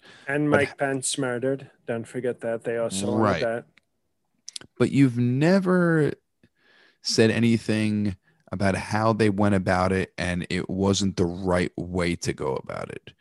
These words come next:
Speaker 2: You keep defending these rioters. You defend the woman who was shot and killed. You defend them.
Speaker 1: Ashley
Speaker 2: Um,
Speaker 1: Babbitt, say her name.
Speaker 2: <laughs> Ashley Babbitt. <laughs>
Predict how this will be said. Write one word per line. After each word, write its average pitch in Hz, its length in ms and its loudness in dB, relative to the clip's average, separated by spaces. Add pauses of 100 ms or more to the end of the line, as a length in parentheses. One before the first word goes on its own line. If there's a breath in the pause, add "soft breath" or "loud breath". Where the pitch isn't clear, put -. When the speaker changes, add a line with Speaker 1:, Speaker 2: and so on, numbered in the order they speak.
(320 soft breath)
Speaker 2:
You 107 120 4
keep - 300 0
defending 98 1000 2
these 90 300 0
rioters. 87 800 0
You 87 100 -2
defend 110 680 2
the 104 80 6
woman 98 380 2
who 92 140 0
was 87 160 0
shot 90 360 0
and 67 200 -8
killed. 113 540 4 (360 loud breath)
You 107 140 2
defend 110 560 2
them. 104 360 2 (260 loud breath)
Speaker 1:
Ashley 165 500 4
Speaker 2:
Um, 147 80 0
Speaker 1:
Babbitt, 156 460 6
say 151 320 4
her 151 180 4
name. 139 480 0 (200)
Speaker 2:
<laughs> - 180 0
Ashley 104 460 2
Babbitt. 92 720 -2
<laughs> - 40 -20